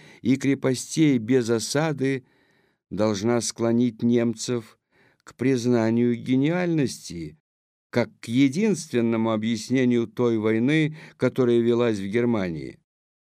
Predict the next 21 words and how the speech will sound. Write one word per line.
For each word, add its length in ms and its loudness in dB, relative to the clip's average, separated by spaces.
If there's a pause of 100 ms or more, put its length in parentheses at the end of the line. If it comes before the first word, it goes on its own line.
(140)
Но 320 0
нам 600 -2 (120)
признавать 800 -2
его 240 -2
гениальность, 1080 -2 (220)
чтобы 480 -4
скрыть 500 -2
свой 340 -2
стыд, 500 -4
слава 520 -4
Богу, 460 -6
нет 320 -4
причины. 720 -6 (460)
Мы 320 0
заплатили 920 0
за 200 0
то, 220 0
чтобы 420 0
иметь 380 2
право 420 -2
просто 840 -4